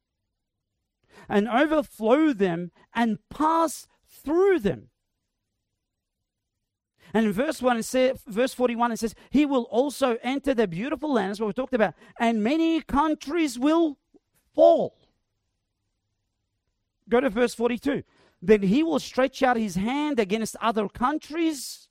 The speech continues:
and the land of Egypt will not escape." Verse forty-three,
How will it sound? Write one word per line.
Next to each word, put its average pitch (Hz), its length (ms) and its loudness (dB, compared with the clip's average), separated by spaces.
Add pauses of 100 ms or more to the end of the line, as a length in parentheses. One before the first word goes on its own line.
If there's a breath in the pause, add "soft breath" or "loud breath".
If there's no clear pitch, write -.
(540 loud breath)
and 226 220 2
the 214 80 4
land 294 440 0
of 233 100 0
Egypt 247 400 -2
will 240 160 2
not 202 400 -2
escape." 269 720 -4 (800)
Verse 214 180 0
forty-three, 247 640 -2